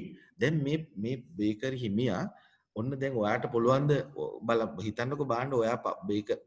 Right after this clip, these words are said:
බේකරියක් ඔයාට නෑ. හෙට උදේට ඔයාට බේකරියක් හම්බ වෙනවා මැෂින් ටික. ඔයා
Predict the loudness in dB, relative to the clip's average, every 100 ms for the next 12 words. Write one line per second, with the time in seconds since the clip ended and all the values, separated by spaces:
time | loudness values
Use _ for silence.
0 | _ -4 0 2 2 0 0 2 2 2
1 | -2 -4 -6 _ _ _ -2 2 2 4
2 | 2 4 2 2 0 0 0 0 0 0
3 | -2 -4 -2 0 0 -2 -4 -6 -6 -6
4 | -8 -12 -18 -20 -20 _ -2 0